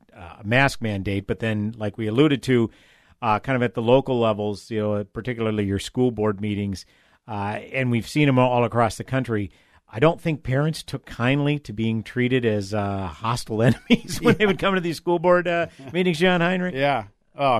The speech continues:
Speaker 2: but, well, I'm glad we have, we have some parents, a lot of parents, uh, stood up to that.
Speaker 1: Yeah.
Speaker 2: And they're not gonna forget that this November.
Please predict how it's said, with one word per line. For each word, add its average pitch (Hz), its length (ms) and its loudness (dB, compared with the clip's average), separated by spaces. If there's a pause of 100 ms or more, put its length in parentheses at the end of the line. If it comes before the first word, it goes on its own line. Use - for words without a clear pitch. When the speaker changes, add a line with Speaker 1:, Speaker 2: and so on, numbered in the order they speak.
Speaker 2:
but, 135 180 -2
well, 135 160 4
I'm 131 80 0
glad 151 220 4
we 147 140 0
have, 143 260 0 (320)
we 143 80 -2
have 143 120 0
some 156 180 0
parents, 156 400 0
a 127 60 0
lot 123 260 0
of 120 80 -8
parents, 110 500 -10 (140)
uh, 107 160 -12
stood 151 260 0
up 127 160 0
to 113 100 -10
that. 95 280 -8 (180)
Speaker 1:
Yeah. 107 320 -10
Speaker 2:
And 139 140 2
they're 208 80 4
not 240 180 2
gonna 196 160 -2
forget 156 380 -2
that 143 220 0
this 127 200 -6
November. 104 640 -6